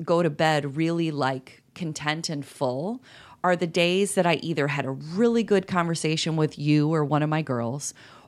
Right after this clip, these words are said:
or where I talked to a friend I haven't talked to in a long time, or where I spent the day with my mom, maybe taking her somewhere or taking her to lunch, or that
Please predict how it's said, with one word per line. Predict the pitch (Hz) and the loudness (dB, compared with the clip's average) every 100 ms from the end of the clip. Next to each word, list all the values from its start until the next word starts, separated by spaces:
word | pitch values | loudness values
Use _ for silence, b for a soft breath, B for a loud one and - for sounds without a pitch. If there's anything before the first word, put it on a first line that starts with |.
| - | 0
or | 160 | 0
where | 156 165 | 2 2
I | 160 | 2
talked | 156 165 165 - | 2 -2 -2 -2
to | 190 | -2
a | |
friend | - 160 151 | 0 0 2
I | 151 | 0
haven't | 151 147 | 0 -2
talked | 131 135 - | -2 -4 -2
to | |
in | 139 | -2
a | |
long | 135 135 131 | 0 0 -2
time, | 139 135 139 - | -4 -4 -4 -2
or | 165 | 0
where | 160 147 | 2 0
I | |
spent | 147 - 156 | 0 -2 -4
the | - | -2
day | 160 156 | 0 2
with | 151 156 | 2 0
my | 165 | 0
mom, | 160 135 127 123 139 | 0 0 0 -2 -2
maybe | 143 135 | -2 0
taking | 143 156 135 143 | 0 -2 0 -2
her | 143 | -2
somewhere | 135 139 131 139 135 | 0 0 0 0 2
or | 131 | 0
taking | 131 156 143 143 | 0 -2 -2 -2
her | 139 | 0
to | 139 | -2
lunch, | 127 131 131 B B B - | -2 -2 -4 B B B -4
or | 160 165 160 | 0 2 2
that | 165 160 | 2 2